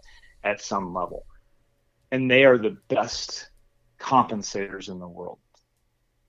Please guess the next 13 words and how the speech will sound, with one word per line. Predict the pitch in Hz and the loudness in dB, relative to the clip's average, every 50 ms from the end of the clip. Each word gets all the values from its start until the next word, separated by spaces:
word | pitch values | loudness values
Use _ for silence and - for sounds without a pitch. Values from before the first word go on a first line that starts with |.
| _ _ _ _ _ _ _ | _ _ _ _ _ _ _
The | 107 120 | -4 2
Major | 127 139 151 143 143 127 | 6 6 6 6 6 2
League | 107 104 | 4 2
Baseball | 98 95 - 101 90 | 0 -2 -2 -6 -6
players, | - - 92 92 90 87 87 | -6 -4 -6 -4 -4 -6 -4
the | 98 | 2
minor | 107 123 139 135 120 107 | 4 6 6 6 4 4
league | 98 90 | 2 -2
baseball | 92 90 - - 95 - | -6 -8 -6 -8 -10 -8
players, | - 92 92 - | -8 -8 -8 -8
the | - | -6
college | - - 127 135 120 107 | 0 4 6 6 6 4
baseball | 104 92 - - - - | 0 -4 -6 -8 -12 -14